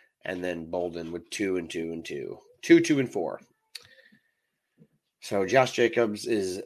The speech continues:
had the, uh, a receiving touchdown and, uh, and a, uh,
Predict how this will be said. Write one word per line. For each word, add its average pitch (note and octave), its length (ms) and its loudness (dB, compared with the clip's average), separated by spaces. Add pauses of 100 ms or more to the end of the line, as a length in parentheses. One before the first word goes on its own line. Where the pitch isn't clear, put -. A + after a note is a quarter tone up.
had F#2+ 340 -2
the, F2 280 0
uh, E2 340 -2 (800)
a F#2+ 40 -12
receiving C3+ 420 -4
touchdown C#3 600 0 (340)
and, E2+ 540 -8
uh, E2+ 340 -2 (2500)
and F2 340 -8
a, F#2 400 -2
uh, F2+ 680 -2